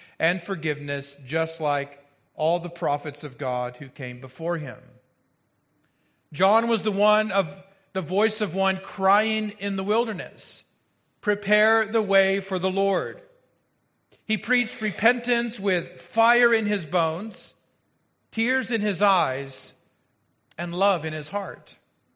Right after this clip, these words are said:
He preached the good news of salvation, not like some wild-eyed, sweaty-toothed madman, but like a tough-skinned and tender-hearted prophet of God,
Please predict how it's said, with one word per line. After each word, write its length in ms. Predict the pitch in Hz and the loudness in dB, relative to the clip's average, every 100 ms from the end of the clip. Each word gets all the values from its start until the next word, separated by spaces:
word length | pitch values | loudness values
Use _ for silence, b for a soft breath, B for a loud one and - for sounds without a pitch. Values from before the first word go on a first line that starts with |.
| _ _ _ _ _ _ _ _ _ _ _ | _ _ _ _ _ _ _ _ _ _ _
He 100 | 208 | -8
preached 420 | - 240 208 - | -2 -4 -4 -4
the 80 | 214 | -6
good 360 | 160 226 233 | 0 0 0
news 460 | 214 254 240 170 160 | -2 -2 -2 -4 -6
of 100 | 185 | -8
salvation, 920 | - 202 202 220 254 - 160 110 98 _ _ _ _ _ _ | 0 2 2 0 -2 -4 -8 -10 -18 _ _ _ _ _ _
not 280 | 202 269 226 | 0 0 2
like 260 | 220 233 | 2 2
some 460 | - 240 233 214 156 | 2 2 2 -2 0
wild-eyed, 800 | 185 208 220 202 196 202 208 175 | 4 4 4 4 6 6 2 -4
sweaty-toothed 880 | - - 185 214 208 - 208 196 | -12 -4 -2 0 -2 -4 -6 -4
madman, 880 | 165 165 180 214 214 175 156 208 277 - _ _ _ _ _ _ _ _ _ _ _ _ _ - | -6 -2 4 4 4 0 -2 -2 -8 -18 _ _ _ _ _ _ _ _ _ _ _ _ _ -12
but 100 | 156 | -2
like 180 | 170 | 0
a 60 | 170 | -2
tough-skinned 1160 | - 208 202 202 - - - 202 196 196 190 165 | -4 0 0 -2 -12 -18 -10 -4 -2 -4 -6 -10
and 200 | 151 143 | -12 -10
tender-hearted 1160 | 190 185 170 160 147 196 190 160 135 - _ _ | -6 -6 -6 -8 -2 0 2 0 -6 -12 _ _
prophet 540 | 190 180 175 165 139 | 0 0 0 -8 -8
of 160 | 151 139 | -12 -4
God, 420 | 151 147 135 | -2 0 -2